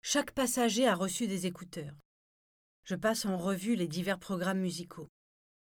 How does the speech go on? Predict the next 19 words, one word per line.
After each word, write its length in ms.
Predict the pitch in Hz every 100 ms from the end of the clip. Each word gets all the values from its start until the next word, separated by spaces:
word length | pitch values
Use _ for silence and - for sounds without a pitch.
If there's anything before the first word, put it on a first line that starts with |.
| _
m'émerveillant 680 | 190 202 202 190 196 220 247
que 120 | 202
d'aucuns 400 | 170 202 - 190
puissent 300 | 175 185 165
voyager 600 | 165 175 170 165 175 220 - - -
au 80 | 180
son 160 | -
de 100 | 175
tels 240 | 175 180 175
décibels. 680 | 165 - 160 151 151 151 - _ _ _ _ _ _ _ _ _ _ _ _ _ -
Soudain, 540 | - 220 185 180 - _ _ _ _ _ - _
je 180 | - 226
tombe 460 | 233 277 294 302
sur 180 | 302 214
la 100 | 185
rhapsodie 540 | 175 226 - 220 170 185
hongroise 460 | 214 214 220 247
de 80 | 180
Liszt, 440 | 175 151 - -